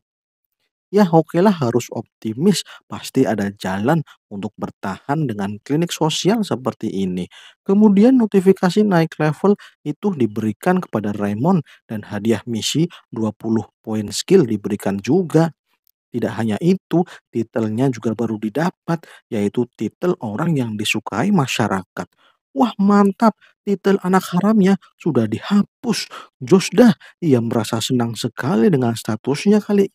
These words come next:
ini. Powernya semakin naik.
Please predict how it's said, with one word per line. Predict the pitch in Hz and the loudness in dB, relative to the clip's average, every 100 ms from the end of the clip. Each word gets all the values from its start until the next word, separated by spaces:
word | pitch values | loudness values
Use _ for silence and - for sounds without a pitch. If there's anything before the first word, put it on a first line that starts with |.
| 240 | 4
ini. | 240 - - _ _ _ - | 4 4 -20 _ _ _ -6
Powernya | 113 107 117 110 113 110 _ | -4 -4 -4 -2 -2 -4 _
semakin | - 127 117 104 127 110 | -8 -2 0 0 -2 -2
naik. | 107 156 170 165 160 196 | 2 4 6 6 8 6